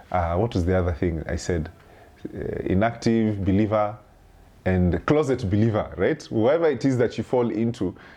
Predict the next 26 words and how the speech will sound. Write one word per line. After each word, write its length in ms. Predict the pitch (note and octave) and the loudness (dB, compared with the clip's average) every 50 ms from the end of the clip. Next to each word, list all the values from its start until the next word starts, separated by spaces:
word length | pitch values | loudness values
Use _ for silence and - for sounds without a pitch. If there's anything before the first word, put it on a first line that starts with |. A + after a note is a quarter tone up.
| - - | -20 -20
feed 300 | - - - E3 D#3+ D3+ | -14 -4 0 0 2 2
my 160 | C3+ C3 A#2+ A2+ | 2 0 0 0
sheep 300 | - - C3+ B2 B2+ A#2+ | 0 0 -2 0 0 0
is 180 | G#2+ F#2 F#2 | -2 0 0
really 360 | G2 G2 A2 A#2 A#2 A2+ A2 | 0 0 2 2 2 2 0
about 340 | G2 F2+ D#2+ F#2+ G2 G2 F#2+ | -2 -2 0 0 0 0 0
that. 180 | - E2+ D#2 - | -2 -2 -2 -2
It's 120 | F#2+ F2+ | -2 -2
about 300 | G2 E2+ G#2 G#2+ G#2+ G2+ | 0 2 2 2 2 0
being 200 | F#2 G#2+ G2+ G2+ | 0 0 0 0
able 380 | G#2 A2 A2+ A2 G#2 G2 F#2+ F#2 | 0 0 0 0 0 -2 -2 -4
to, 220 | - - G2+ F2+ - - - - - - - - - - | -4 -4 -4 -4 -6 -8 -20 -20 -20 -20 -20 -20 -14 -8
um, 400 | F#2 F2+ E2+ F2 E2+ E2+ F2+ F#2+ - - - - - | -4 -2 0 0 -2 -2 -4 -8 -10 -14 -20 -20 -20
feed 520 | - - - - - C#3+ D3 C#3 B2 G#2 | -18 -16 -6 -2 0 2 2 2 2 2
believers. 560 | F2 G3 E3+ F#3+ G2+ - - - - - - - - - _ _ - - - - | 2 2 2 2 2 0 -2 -4 -4 -8 -18 -20 -20 -20 _ _ -20 -20 -14 -10
Uh, 80 | - - | -10 -6
people 300 | - - A#2+ - C3 B2 | -4 -2 -2 0 0 0
who 100 | A#2+ A#2+ | 2 2
have 200 | A#2 G#2 F#2+ F#2 | 2 2 2 2
been 160 | G#2+ A2+ A2 | 2 2 2
in 100 | G#2+ G2+ | 2 0
the 80 | F#2+ | 0
faith 300 | F#2 - - F#2+ F#2 F#2 | -2 0 0 0 0 -2
for 100 | - F#2 | -4 -8
some 180 | F2+ - E2 D#2+ | -8 -6 -6 -6
time, 380 | D#2 - E2 D#2+ D#2+ D#2 D#2+ | -4 -2 -2 -2 -2 -2 -4